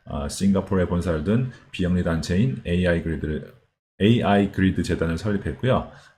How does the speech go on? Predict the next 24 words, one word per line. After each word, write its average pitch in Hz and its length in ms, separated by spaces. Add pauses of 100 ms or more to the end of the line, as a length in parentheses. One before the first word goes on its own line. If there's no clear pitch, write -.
에이아이 92 400
그리드 90 220
재단은 87 540 (140)
보편적으로, 95 800 (220)
어, 71 200
안전하며, 92 880 (400)
어, 151 220
신뢰할 147 380
수 104 120
있으며 87 460 (200)
경제적인 95 520
장벽을 82 460
제거하는 78 580 (400)
수단으로 85 600 (120)
분산된 104 760 (380)
재생 113 420
가능 101 300
에너지 92 340
자원을 90 440 (280)
사용하는 95 460
공동체 98 480
기반의 87 460
컨센서스 127 680
기반 85 420